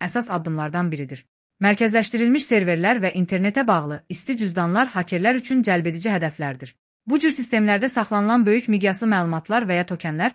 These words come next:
uzunmüddətli planlaşdırılmış hücumlar üçün bal ayısı rolunu oynaya bilər. Kibertəhlükəsizlik mütəxəssisləri həmçinin süni intellektin və A I əsaslı alətlərin hakerlərə üstünlük verdiyini bildirirlər. Bu texnologiyalar ictimai məlumata əsaslanaraq həssas məlumatları və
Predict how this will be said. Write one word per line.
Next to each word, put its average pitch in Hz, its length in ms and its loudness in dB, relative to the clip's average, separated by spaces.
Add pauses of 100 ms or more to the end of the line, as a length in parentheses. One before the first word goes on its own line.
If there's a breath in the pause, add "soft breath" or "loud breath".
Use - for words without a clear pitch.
(220)
uzunmüddətli 196 560 0
planlaşdırılmış 208 720 -2
hücumlar 196 360 0
üçün 160 280 -10 (200)
bal 233 140 4
ayısı 190 320 0
rolunu 180 300 0
oynaya 160 320 -2
bilər. 143 200 -8 (380)
Kibertəhlükəsizlik 190 800 -2
mütəxəssisləri 214 640 -2
həmçinin 214 400 0
süni 226 320 0
intellektin 180 600 -2
və 170 120 -4
A 214 220 4
I 185 140 -2
əsaslı 185 340 -4
alətlərin 175 420 0
hakerlərə 175 500 -2
üstünlük 202 400 -4
verdiyini 165 380 -2
bildirirlər. 143 480 -8 (340)
Bu 269 120 0
texnologiyalar 226 760 2
ictimai 208 400 0
məlumata 220 460 2
əsaslanaraq 185 640 -2
həssas 262 320 -2
məlumatları 208 640 0
və 185 80 0